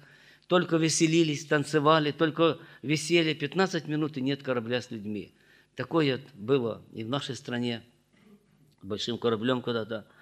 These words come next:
Мы не понимаем. То, что случилось в истории народов Ханаана, то случилось, потому что мера беззакония их наполнила.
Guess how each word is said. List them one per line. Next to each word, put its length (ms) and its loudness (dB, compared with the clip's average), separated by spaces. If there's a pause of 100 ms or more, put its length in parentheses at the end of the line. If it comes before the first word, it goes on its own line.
(540)
Мы 140 4
не 100 2
понимаем. 540 0 (840)
То, 140 8
что 220 2
случилось 680 4
в 160 -8
истории 720 0 (200)
народов 560 4
Ханаана, 720 0 (1300)
то 120 -4
случилось, 540 -2
потому 340 -4
что 220 -4 (140)
мера 400 2
беззакония 640 0
их 220 -6
наполнила. 760 -4